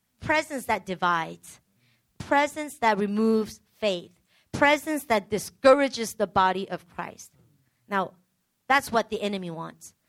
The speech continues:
So we need to remove those lies, the negative presence, and, and let our presence be established upon the truth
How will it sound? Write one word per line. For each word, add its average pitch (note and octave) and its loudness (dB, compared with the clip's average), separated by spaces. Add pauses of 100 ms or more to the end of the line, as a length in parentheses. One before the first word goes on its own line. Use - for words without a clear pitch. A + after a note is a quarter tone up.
So A#3+ 2
we C#4 2
need D4+ -2
to A#3 -2
remove D4+ 2 (240)
those A#3+ 2
lies, G#3+ 0
the G3+ 0
negative D4+ 2 (100)
presence, G#3 -4 (240)
and, A3+ 0 (180)
and G#3+ 0
let D4 4 (100)
our A3+ 6
presence E4 -2
be B3 -2 (220)
established E4+ 0
upon D4 4
the A3+ 4
truth F#4 2